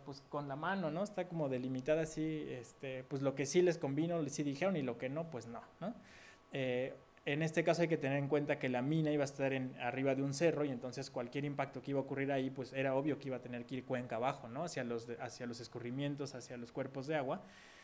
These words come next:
Eh, y ellos juraban que no iba a haber impacto a los cuerpos de agua porque una forma de extraer,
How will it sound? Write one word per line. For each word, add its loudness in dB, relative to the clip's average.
Eh, -2
y 8
ellos 6
juraban 4
que 0
no -2
iba 0
a 2
haber 2
impacto -4
a 0
los -6
cuerpos -6
de 2
agua 2
porque 0
una -2
forma -2
de 0
extraer, -6